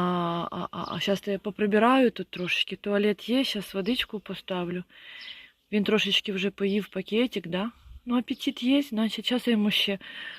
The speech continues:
колю, у мене є травматин, колю йому антибіотик, бо, може, запалення є. Колю йому вітамінки, да? Щас поколю тебе трошечки. Сиди, ти не привик до такого, да?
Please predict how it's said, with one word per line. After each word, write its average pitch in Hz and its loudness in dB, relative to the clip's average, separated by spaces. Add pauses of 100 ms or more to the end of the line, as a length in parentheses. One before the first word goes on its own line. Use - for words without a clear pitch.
(160)
колю, 220 6
у 214 6
мене 202 4
є 196 2
травматин, 202 -2
колю 226 2
йому 202 6
антибіотик, 202 2
бо, 233 -4
може, 233 0 (440)
запалення 208 4
є. 185 0 (2500)
Колю 220 4
йому 202 6
вітамінки, 208 2
да? 233 2 (340)
Щас 180 -4
поколю 202 -6
тебе 196 -6
трошечки. - -6 (720)
Сиди, 339 8 (120)
ти 247 -2
не 262 2
привик 285 6
до 277 2
такого, 196 -4
да? 240 0